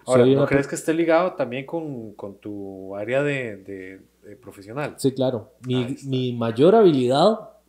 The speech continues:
Speaker 2: con la que comencé a ganar mucho dinero fue con la edición. Vamos
Speaker 1: Ok,
Speaker 2: a aprender
Speaker 1: ajá.
Speaker 2: a editar. No es la cámara,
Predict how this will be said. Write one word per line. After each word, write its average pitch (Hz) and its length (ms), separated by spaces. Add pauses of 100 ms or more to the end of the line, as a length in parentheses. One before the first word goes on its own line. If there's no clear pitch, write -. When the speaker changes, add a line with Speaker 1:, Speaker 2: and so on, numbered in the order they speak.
(140)
Speaker 2:
con 127 280
la 120 180
que 120 380 (160)
comencé 123 480
a 180 40
ganar 160 600
mucho 190 400
dinero 160 440 (600)
fue 135 420
con 131 260
la 110 320
edición. 104 600 (440)
Vamos 104 260
Speaker 1:
Ok, 110 100
Speaker 2:
a - 60
aprender 110 500 (100)
Speaker 1:
ajá. 139 80
Speaker 2:
a 127 60
editar. 104 680 (460)
No 143 220
es 127 200
la 117 240
cámara, 123 680